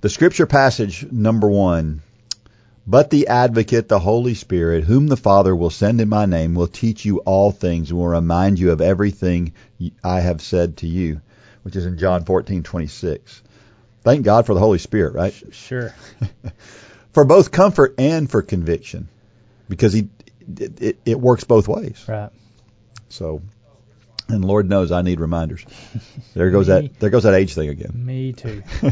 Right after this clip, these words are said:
Speaker 1: <laughs>
Speaker 2: Me too.
Speaker 1: Uh, <clears throat> the second passage, "The prayer of a righteous person is powerful and effective." And I agree with Irene on this point.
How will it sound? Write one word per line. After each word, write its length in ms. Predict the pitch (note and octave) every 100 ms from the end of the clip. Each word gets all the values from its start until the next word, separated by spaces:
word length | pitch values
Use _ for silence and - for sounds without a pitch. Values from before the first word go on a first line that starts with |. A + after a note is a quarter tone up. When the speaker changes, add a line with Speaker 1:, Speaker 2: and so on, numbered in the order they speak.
| -
Speaker 1:
<laughs> 380 | - - _ -
Speaker 2:
Me 140 | B2
too. 240 | - A2 A2 _ - - - - _ -
Speaker 1:
Uh, 460 | - - - - - - - - _ _ -
<clears throat> 1400 | G3+ - G#3+ - - G#3+ C3+ - - - _ _ _ _
the 140 | - G#2+
second 400 | - G3+ - A#2
passage, 380 | A#2+ F#2+ E2+ E2
"The 100 | G#2+
prayer 380 | - B2 D#3
of 160 | F#3 A#2
a 40 |
righteous 420 | G#2+ A2+ D3+ D3+ A#2+
person 340 | D3 D3+ -
is 140 | A2 G2
powerful 560 | B2 D3 F3 D3 D#3
and 120 | C3+ C#3+
effective." 520 | B2+ C#3 D3+ E2 D2 _ _ _ _ _ _ _ _ _ -
And 160 | G#2+
I 140 | A#2+ F3
agree 380 | G#2 A#2 B2+
with 580 | G#2 F#2 E2 D#2+ _ _ _ _ _ _ -
Irene 640 | G#2 G2 F#2+ G2+ F2+ E2 -
on 180 | F2+ E2+
this 180 | D#2+ -
point. 540 | - F#2 D#2 D#2 -